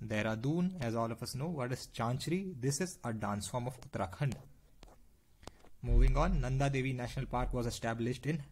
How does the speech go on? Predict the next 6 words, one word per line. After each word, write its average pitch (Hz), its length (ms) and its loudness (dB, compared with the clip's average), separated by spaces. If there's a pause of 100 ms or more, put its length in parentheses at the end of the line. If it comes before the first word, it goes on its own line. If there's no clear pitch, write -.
nineteen 113 560 -2
eighty-two. 139 540 -2 (640)
Also 160 580 -4
in 147 320 -2 (180)
nineteen 127 300 -2
eighty-eight, 120 560 -2